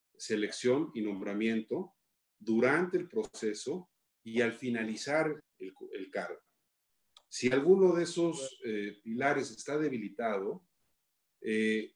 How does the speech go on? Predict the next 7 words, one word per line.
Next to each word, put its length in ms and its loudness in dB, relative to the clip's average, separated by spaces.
se 260 -8
corre 580 6
un 180 -2
enorme 480 0
peligro 800 -2
porque 360 0
evidentemente 1120 2